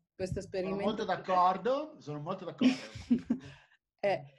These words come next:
Speaker 1: no, ehm, e invece l'altra cosa ancora, l'oggettivo irreale, sempre ne-, nella, nella struttura di Dentro lo sguardo, non può c'entrare anche quella con questa questione dell'apparato? Perché è anche molto chiarificatoria la cosa che spiegavi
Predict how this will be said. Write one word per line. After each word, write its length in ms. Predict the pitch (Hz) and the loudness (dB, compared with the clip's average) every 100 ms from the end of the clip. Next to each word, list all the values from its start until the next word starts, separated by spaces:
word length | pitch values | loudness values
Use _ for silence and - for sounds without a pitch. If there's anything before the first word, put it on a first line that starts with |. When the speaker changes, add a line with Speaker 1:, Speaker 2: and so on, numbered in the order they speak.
| _ _ - - - | _ _ -16 -12 -4
Speaker 1:
no, 280 | 220 - | -2 -2
ehm, 920 | - 190 180 185 180 180 175 170 165 165 | -2 0 0 0 0 0 0 0 -2 -2
e 80 | 220 | -2
invece 380 | 220 254 349 269 | 2 2 2 0
l'altra 280 | 233 302 302 | 0 -2 0
cosa 180 | 262 | 4
ancora, 320 | 254 254 190 165 | 4 4 2 2
l'oggettivo 420 | 208 214 294 359 | 0 0 2 4
irreale, 680 | 277 208 160 147 160 160 151 | 4 2 0 0 0 -2 -4
sempre 360 | 202 196 196 | -8 -4 -2
ne-, 220 | 180 165 | 2 2
nella, 300 | 160 175 165 | 2 2 2
nella 220 | 170 170 165 | 2 0 -2
struttura 440 | - 175 208 214 | -6 -6 -2 -2
di 100 | 175 | -2
Dentro 300 | 170 185 180 | -4 -2 -4
lo 60 | 165 | -4
sguardo, 400 | 175 160 151 160 | -2 -2 -2 -4
non 140 | 190 | -2
può 160 | 254 294 | -2 2
c'entrare 400 | 320 262 202 240 | 4 4 4 2
anche 220 | 233 185 | 0 -2
quella 280 | 190 196 214 | 0 0 0
con 140 | 185 | -4
questa 240 | 170 170 | -4 -4
questione 360 | 180 170 190 190 | -6 -4 -4 -2
dell'apparato? 720 | 170 160 165 170 170 165 165 | 0 -2 -2 0 0 -2 -4
Perché 180 | 170 202 | -6 -4
è 20 | |
anche 160 | 208 220 | -4 0
molto 280 | 226 240 262 | 0 2 0
chiarificatoria 760 | 190 180 190 190 190 214 226 | 0 -4 -4 -4 -2 0 0
la 120 | 180 | 0
cosa 200 | 185 190 | -2 -6
che 100 | 214 | -8
spiegavi 440 | - 170 165 170 | -10 -4 -4 -4